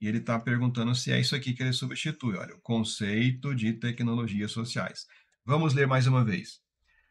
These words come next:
A crescente adoção do conceito de tecnologias sociais, que é o que a questão tá perguntando, né? Se o pronome está referente a isso.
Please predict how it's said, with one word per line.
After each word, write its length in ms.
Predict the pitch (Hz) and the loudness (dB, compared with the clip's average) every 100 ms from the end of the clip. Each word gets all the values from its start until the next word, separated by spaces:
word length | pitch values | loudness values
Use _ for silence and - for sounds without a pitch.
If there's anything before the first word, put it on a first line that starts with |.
| _ _ - | _ _ -8
A 80 | 139 | -4
crescente 680 | 196 208 - 226 277 339 196 | 0 0 2 0 0 0 2
adoção 960 | 175 156 143 - 139 147 190 247 349 _ _ _ _ _ - | 4 2 0 2 2 4 4 2 -2 _ _ _ _ _ -8
do 140 | 302 _ - | -8 _ -2
conceito 1160 | 175 208 220 - 117 117 117 110 110 - 95 | 2 2 2 0 2 4 6 6 4 -2 -16
de 120 | 95 98 | -12 -8
tecnologias 960 | 107 98 107 101 98 95 95 95 92 | -8 -6 -8 -8 -8 -8 -8 -8 -6
sociais, 720 | 95 92 - 90 92 107 - | -6 -6 -6 -6 -6 -10 -12
que 160 | - 92 | -6 -2
é 40 | |
o 60 | 92 | -2
que 120 | 101 | -4
a 40 | |
questão 320 | 95 110 107 107 | -6 -4 -2 -2
tá 100 | 113 | -2
perguntando, 640 | 120 123 147 123 135 131 | 0 0 0 0 0 2
né? 180 | 139 - _ _ | 0 -2 _ _
Se 140 | - | -6
o 60 | 110 | -2
pronome 380 | 113 101 104 110 | 0 0 -2 -2
está 360 | 113 117 123 - _ | 0 0 -2 -10 _
referente 540 | 117 117 127 110 110 151 | -8 -4 0 0 2 0
a 100 | 135 | 0
isso. 320 | - - | -2 -10